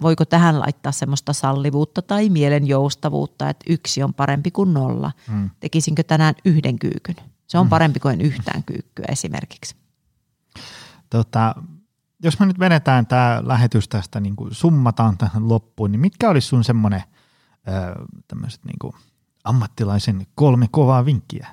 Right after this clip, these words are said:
Speaker 2: tyylisesti? Ähm, jos ajatellaan, että joku haluaa kovaan suorituskykyyn, mitä se omat tavoitteet, laji ikinä sitten vaatiikaan,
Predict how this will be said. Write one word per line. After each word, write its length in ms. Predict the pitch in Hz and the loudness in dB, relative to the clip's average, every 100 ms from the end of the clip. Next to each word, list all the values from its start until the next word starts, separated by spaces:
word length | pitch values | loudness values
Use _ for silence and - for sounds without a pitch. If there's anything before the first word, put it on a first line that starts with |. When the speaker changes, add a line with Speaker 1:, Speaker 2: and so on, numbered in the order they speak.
| _ | _
Speaker 2:
tyylisesti? 720 | 98 95 95 98 - 104 101 - _ _ _ - | -4 -2 -2 -4 -2 -2 -2 -8 _ _ _ -6
Ähm, 500 | 110 98 95 92 98 - - - _ _ _ _ _ _ _ _ _ _ _ _ _ 127 | -2 -2 -2 -2 -4 -10 -12 -20 _ _ _ _ _ _ _ _ _ _ _ _ _ 0
jos 120 | 123 | 2
ajatellaan, 300 | 170 175 139 | 4 4 4
että 120 | 160 | 4
joku 200 | 165 139 | 2 2
haluaa 840 | 98 160 160 131 110 104 98 - _ _ _ _ _ _ _ _ _ _ _ _ _ _ | 2 0 2 2 2 0 -4 -8 _ _ _ _ _ _ _ _ _ _ _ _ _ _
kovaan 520 | 139 139 120 110 101 | 0 2 4 2 0
suorituskykyyn, 1120 | 98 139 113 101 98 - 98 90 101 95 - - | -2 0 2 2 -2 -4 -6 -4 -4 -6 -8 -6
mitä 180 | 120 117 | 0 2
se 120 | 110 113 | 2 2
omat 580 | 117 104 - - - - | 4 2 0 -8 -20 -2
tavoitteet, 600 | 107 104 - 104 98 - | 0 0 -2 -6 -6 -6
laji 280 | 101 101 104 | -4 -4 -4
ikinä 280 | 107 - - | -4 -6 -8
sitten 240 | - - | -12 -10
vaatiikaan, 580 | - - - - - - | -8 -8 -10 -14 -14 -16